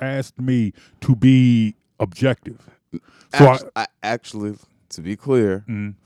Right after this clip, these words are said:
Speaker 2: I asked you to try to be objective.
Speaker 1: Okay. All right. You asked me to try to, to be
Speaker 2: 'Cause,
Speaker 1: objective.
Speaker 2: 'cause I understand that's not always gonna happen.
Speaker 1: Yeah. But so I know that at some point in time, you and I are going to have to have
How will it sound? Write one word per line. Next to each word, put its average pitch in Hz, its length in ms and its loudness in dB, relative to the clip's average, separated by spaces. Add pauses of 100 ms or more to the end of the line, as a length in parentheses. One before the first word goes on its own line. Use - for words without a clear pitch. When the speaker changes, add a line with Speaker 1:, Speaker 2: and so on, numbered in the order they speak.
(160)
Speaker 2:
I 98 80 -6
asked 113 320 -4
you 120 60 -4
to 113 100 -2
try 131 460 -6
to 107 100 -8
be 95 160 -2
objective. 85 420 -4
Speaker 1:
Okay. 160 280 -2
All 196 140 2
right. 135 100 -2
You 165 140 2
asked 165 240 -2
me 165 100 2
to 151 80 4
try 170 380 2
to, 151 100 0
to - 480 -10
be 160 100 6
Speaker 2:
'Cause, 143 80 6
Speaker 1:
objective. 143 280 4
Speaker 2:
'cause 180 140 10
I 185 40 8
understand 180 520 2
that's 151 180 0
not 143 160 4
always 131 340 6
gonna 110 180 2
happen. 98 320 -2
Speaker 1:
Yeah. 185 240 0 (600)
But 165 200 4
so 170 340 0
I 190 300 4
know 156 480 4
that 107 240 -2
at 110 180 -2
some 135 280 -2
point 131 240 -2
in 107 80 -8
time, 117 340 -4
you 120 180 4
and 110 100 0
I 117 140 -2
are 104 140 0
going 113 220 0
to 104 140 0
have 113 260 -4
to 101 120 -2
have 110 460 -4